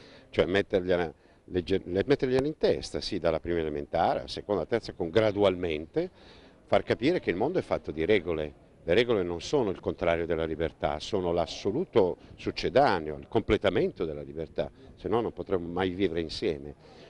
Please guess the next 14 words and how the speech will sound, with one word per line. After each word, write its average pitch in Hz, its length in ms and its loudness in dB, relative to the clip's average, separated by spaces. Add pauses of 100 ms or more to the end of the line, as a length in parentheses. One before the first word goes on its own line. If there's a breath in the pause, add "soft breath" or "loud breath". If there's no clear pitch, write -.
Ci - 120 -8
sono 98 180 0
delle 90 220 4
regole 85 260 0
sbagliate, 80 640 -2
delle 87 220 0
regole 78 320 -4
giuste, 87 520 -4 (300 loud breath)
delle 92 220 4
regole 90 260 2
che 87 100 -4
possono 80 280 -6
essere 76 200 -8
accomodate, 71 760 -4